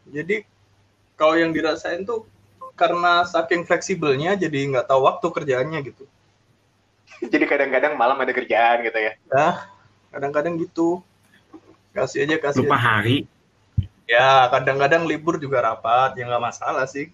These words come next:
Speaker 1: Di
Speaker 3: Iya, <laughs> itu aku pengalaman kemarin.
Speaker 1: Ya, di rumah-rumah juga sebenarnya nggak, nggak masalah, tapi ya, ya mengisi waktunya dengan itu sih. Ya, paling kalau malam udah, udah kelar, udah beres semua, ya udah istirahat aja.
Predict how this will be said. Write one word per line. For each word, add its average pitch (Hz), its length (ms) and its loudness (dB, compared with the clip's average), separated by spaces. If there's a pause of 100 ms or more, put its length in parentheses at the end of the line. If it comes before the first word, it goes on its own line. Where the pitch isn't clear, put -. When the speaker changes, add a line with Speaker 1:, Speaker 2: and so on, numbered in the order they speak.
Speaker 1:
Di 127 480 2
Speaker 3:
Iya, 131 80 4 (720)
<laughs> 135 680 0
itu 135 120 2
aku 151 240 0
pengalaman 123 640 0
kemarin. 107 600 -2 (360)
Speaker 1:
Ya, 139 160 4
di 143 160 -2
rumah-rumah 131 540 0
juga 143 180 -6
sebenarnya 143 400 -4
nggak, 117 160 0
nggak 120 160 -8
masalah, 123 400 -4
tapi 147 320 -4
ya, 123 240 0 (240)
ya 160 160 2
mengisi 175 320 -2
waktunya 180 400 2
dengan 151 320 0
itu 160 320 -6
sih. - 160 -10 (840)
Ya, 143 80 -6
paling 185 240 2
kalau 196 180 6
malam 185 400 4
udah, 151 300 0 (160)
udah 147 240 0
kelar, 165 260 2
udah 139 140 0
beres 135 320 -8
semua, 170 400 -4
ya 120 260 -6 (140)
udah 110 180 -12
istirahat 120 400 -4
aja. 127 640 -6